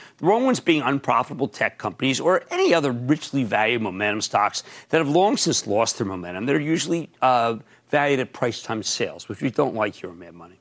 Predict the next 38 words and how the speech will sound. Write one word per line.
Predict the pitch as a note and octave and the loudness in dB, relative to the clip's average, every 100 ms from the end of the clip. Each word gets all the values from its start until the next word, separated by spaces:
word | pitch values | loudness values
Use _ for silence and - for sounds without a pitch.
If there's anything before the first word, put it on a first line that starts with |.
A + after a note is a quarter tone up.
| _ _ _ - - | _ _ _ -20 -6
As | - G#3+ | 2 4
I | |
see | B3 - F#4 | 4 6 6
it, | G3+ - | 6 2
this | F#3 G#3+ | -2 0
is | G3+ C#3+ | 2 2
not | E3 E3 D3 | 4 4 2
a | B2+ | 2
moment | B2+ A#2 G#2+ G2 _ _ A#2+ | 2 2 -2 -6 _ _ -2
of | C3+ - | -2 -2
true | - C3+ B2+ | -2 2 2
systemic | - C#3+ A2 G2+ A2 | 0 -2 -4 -6 -2
risk | C3 E3 - | 2 2 0
like | G2 - | -10 -8
two | A2 | -6
thousand | G2+ F#2 A2 | -4 -4 -2
eight. | F#3 D#3+ - - - - - | 0 -2 -6 -20 -18 -18 0
I'm | E3+ D#3 C#3 | 4 4 2
worried | G2+ A2 C4 | 2 2 4
about | A#3 G2 | 2 0
the | - | -2
crypto | - - - A2 | -2 -2 -2 -4
collapse, | - D#2 F#2 - - | -6 -4 -4 -2 0
and | A#2+ | 0
I | A#2 | 0
know | A#2+ A#2 A3+ | 2 4 4
it | - | 2
could | D3 | 0
have | A2+ | 0
wider | G2+ G2 G2+ G#2+ | -2 0 0 0
implications | G#2+ G2+ - A2+ B2 A2 | -4 -8 -4 -2 -2 -6
for | - | -10
the | |
stock | - A#2+ G2+ - | -6 -2 -2 0
market | G#2+ G2 F2 | -2 -2 -10
than | D#2+ | -12
many | E2+ G#3+ C4 | -4 -2 0
believe, | F3+ E2+ C#2+ - | -2 -6 -10 -14